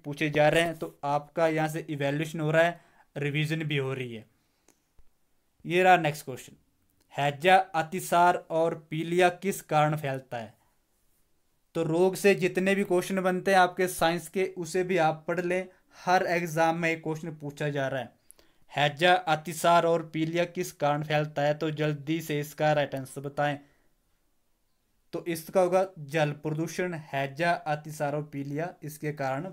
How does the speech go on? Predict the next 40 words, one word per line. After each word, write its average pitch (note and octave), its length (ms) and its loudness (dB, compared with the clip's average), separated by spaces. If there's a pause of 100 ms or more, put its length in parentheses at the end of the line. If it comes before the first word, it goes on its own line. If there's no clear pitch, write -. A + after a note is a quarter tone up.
फैलता C3 400 -8
है, C#3 100 -4
तो C#3+ 120 -10
इसके D3+ 400 -6
बारे D3 220 0
में D#3 140 0
भी D3+ 60 0
आपको C#3+ 260 -2
जानकारी C#3+ 480 -2
होनी D3 200 -4
चाहिए। F3 400 -2 (720)
आने D#3 260 0
वाले E3+ 240 2
कमीशन D#3+ 440 -4
के D#3+ 160 -6
लिए E3 140 0
आप E3 260 2
रोग D#3 320 -4
से D#3+ 140 -4
जितने D#3 320 -4
भी E3+ 80 -6
क्वेश्चन D#3 360 -6
बनते D#3 320 -4
हैं E3 60 0
आप D3+ 240 -2
पढ़ D#3 140 -2
के D3+ 180 -6
जाइए, C#3+ 300 -4
यहाँ D3 240 -2
से D3 140 -6
भी D3+ 100 0
आपका C#3 260 -2
एक C#3 100 -6
क्वेश्चन C#3+ 300 -6
जरूर C3 220 -8
बनेगा। A#2 400 -10 (1500)
ये E3 160 0
रहा F#3 180 8
नेक्स्ट D#3 280 -2
क्वेश्चन, C3+ 360 -10